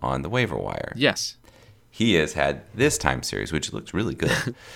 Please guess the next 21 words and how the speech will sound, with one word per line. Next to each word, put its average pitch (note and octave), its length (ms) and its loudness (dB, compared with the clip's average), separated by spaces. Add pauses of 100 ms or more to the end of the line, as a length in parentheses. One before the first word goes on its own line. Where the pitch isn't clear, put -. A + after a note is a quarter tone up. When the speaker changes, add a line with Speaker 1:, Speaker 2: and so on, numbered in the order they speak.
(220)
Speaker 1:
What G2+ 300 8
is A#2+ 180 8
the F2 60 0
probability D2+ 640 4
that C2 160 0
he F#2 160 -2
would G2+ 160 2
have B2 340 4
that? - 300 -10
So E2+ 240 6
if E2+ 160 2
the, E2+ 280 6
if F#2 100 -4
the F2+ 100 -2
probability F#2 680 4
is C#2+ 240 -2 (640)
there's E2+ 140 -2
a E2+ 60 4
ten B2+ 220 6
percent F#2+ 380 2
chance C#2 460 -2